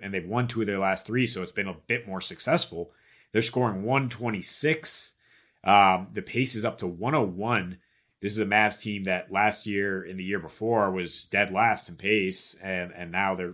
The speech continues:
they're, they're flying around and still hitting a ton of threes because of the, the spacing those guys can afford. Twenty threes per game at forty-five percent in these last four.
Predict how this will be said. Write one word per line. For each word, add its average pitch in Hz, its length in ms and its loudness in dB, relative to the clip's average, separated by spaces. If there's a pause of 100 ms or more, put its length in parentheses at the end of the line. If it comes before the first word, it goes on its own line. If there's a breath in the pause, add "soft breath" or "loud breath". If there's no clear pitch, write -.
they're, 85 260 -8
they're 90 140 -8
flying 110 400 0
around 101 480 -4
and 95 180 -8
still 160 280 4
hitting 190 240 6
a 120 60 -2
ton 123 200 -2
of 104 100 -8
threes 110 540 0
because 101 380 -4
of 101 60 -4
the, 101 260 -4
the 92 100 -10
spacing 107 420 -2
those 92 180 -6
guys 92 240 -2
can 85 100 -12
afford. 110 420 2 (440 soft breath)
Twenty 151 500 0
threes 113 420 -2
per 101 180 -6
game 98 300 -4
at 87 240 -8
forty-five 107 600 0
percent 90 420 -6 (520 soft breath)
in 107 180 0
these 95 180 -6
last 95 380 0
four. 101 300 -2